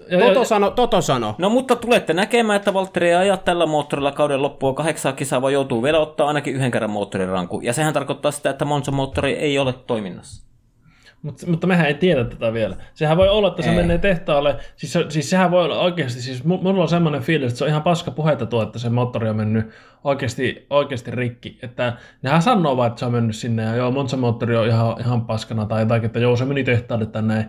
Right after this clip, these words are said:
Speaker 1: Jollakin lailla se pitää julkisuuteen selittää se, se tota, mutta en, niin.
Speaker 3: No
Speaker 1: En,
Speaker 3: niin,
Speaker 1: en
Speaker 3: mut
Speaker 1: mä
Speaker 3: onko,
Speaker 1: tiedä, siis,
Speaker 3: onko,
Speaker 1: niin.
Speaker 3: onko tässä taas se, että niinku vain aika näyttää? Elikkä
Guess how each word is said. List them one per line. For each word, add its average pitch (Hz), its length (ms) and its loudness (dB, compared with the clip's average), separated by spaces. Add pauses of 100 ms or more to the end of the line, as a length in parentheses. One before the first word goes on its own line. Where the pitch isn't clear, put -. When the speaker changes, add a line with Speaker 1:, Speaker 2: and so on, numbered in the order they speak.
(240)
Speaker 1:
Jollakin 214 260 2
lailla 151 220 4
se 151 80 -4
pitää 156 260 -2
julkisuuteen 131 580 0
selittää 127 540 -2
se, 107 240 -10 (1000)
se - 300 -4
tota, 107 520 -2 (160)
mutta - 260 -8
en, - 160 -8
niin. 135 280 -2 (560)
Speaker 3:
No 175 80 -2
Speaker 1:
En, 185 60 4
Speaker 3:
niin, - 140 4
Speaker 1:
en 247 80 6
Speaker 3:
mut 247 80 4
Speaker 1:
mä 190 60 6
Speaker 3:
onko, 190 120 6
Speaker 1:
tiedä, 139 120 4
siis, - 280 -4
Speaker 3:
onko, 220 220 2
Speaker 1:
niin. - 80 4
Speaker 3:
onko 247 160 6
tässä 254 260 0
taas 220 300 2
se, 202 160 2
että 190 220 -2
niinku 175 340 -2
vain 190 240 0
aika 196 320 0
näyttää? 117 560 -2
Elikkä 110 340 -2